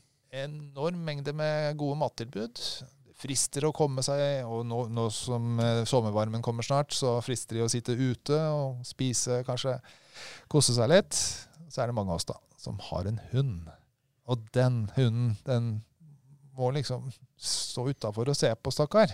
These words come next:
Stort sett. Men det er enkelte steder hvor det er lov å ta med seg hunden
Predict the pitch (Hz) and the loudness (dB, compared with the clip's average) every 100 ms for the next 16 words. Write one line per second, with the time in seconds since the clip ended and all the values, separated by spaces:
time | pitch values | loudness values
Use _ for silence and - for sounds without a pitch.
0 | - _ _ _ _ _ _ _ _ _ | -2 _ _ _ _ _ _ _ _ _
1 | _ _ _ _ _ _ _ 135 - 151 | _ _ _ _ _ _ _ -4 2 4
2 | 143 - - - - 127 139 160 175 - | 4 0 -4 -10 -10 -4 -2 -2 -4 -4
3 | 123 117 - 151 180 160 113 131 135 127 | -4 -4 -4 -2 0 0 0 -2 -4 -4
4 | 156 95 85 120 - - 78 80 101 131 | -6 -6 -6 -6 -6 -8 -8 -8 -8 -8
5 | 95 90 95 120 | -6 -8 -8 -14